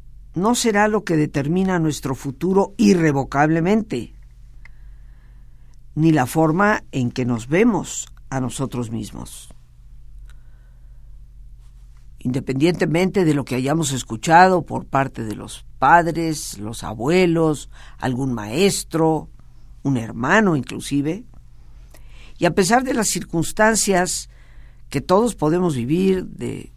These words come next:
fracaso, de poner en evidencia ciertas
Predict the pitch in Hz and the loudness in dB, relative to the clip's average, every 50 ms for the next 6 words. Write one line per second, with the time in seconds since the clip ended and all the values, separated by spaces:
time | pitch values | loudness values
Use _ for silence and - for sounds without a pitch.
0 | - - - - - 98 98 98 - - 151 165 - - - - - 151 147 147 | -20 -20 -14 -8 -6 -6 -6 -6 0 4 6 6 6 6 4 0 -2 -2 -4 -4
1 | - - - - - - - - - - - - - - - - - - - - | -6 -10 -16 -20 -20 -20 -20 -20 -20 -20 -20 -20 -20 -20 -20 -20 -20 -20 -20 -20
2 | - - - - - - - - - - - - - - - - 147 - - 147 | -20 -20 -20 -20 -20 -20 -20 -20 -20 -20 -20 -20 -20 -16 -8 -6 -6 -4 -2 -2
3 | 147 151 160 170 175 170 156 143 143 135 127 131 147 165 185 196 185 - 170 147 | 0 0 2 2 2 2 0 0 0 0 0 2 4 4 4 4 2 2 2 2
4 | 139 127 - - - 175 170 - - 165 156 - - | 2 0 0 0 0 0 0 0 0 0 0 0 -4